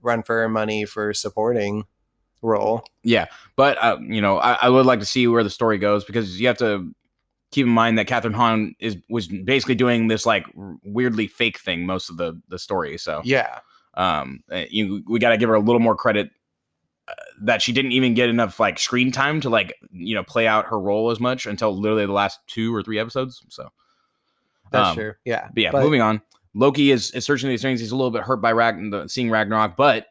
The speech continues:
Speaker 2: in Ragnarok, he finds a clue, and he goes to Mobius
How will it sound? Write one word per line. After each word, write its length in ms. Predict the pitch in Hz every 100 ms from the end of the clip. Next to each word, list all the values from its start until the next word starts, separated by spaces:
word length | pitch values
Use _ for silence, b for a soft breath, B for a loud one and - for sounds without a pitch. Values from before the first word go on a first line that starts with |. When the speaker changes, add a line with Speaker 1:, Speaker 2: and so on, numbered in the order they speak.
| -
Speaker 2:
in 180 | 123
Ragnarok, 400 | 135 139 131 113
he 100 | -
finds 340 | 104 120 123 104
a 40 |
clue, 400 | - 143 101 113 - _ _ _ -
and 540 | 113 113 113 110 104 - _ _
he 120 | 120
goes 240 | 127 135 -
to 80 |
Mobius 580 | 123 139 110 107 117 -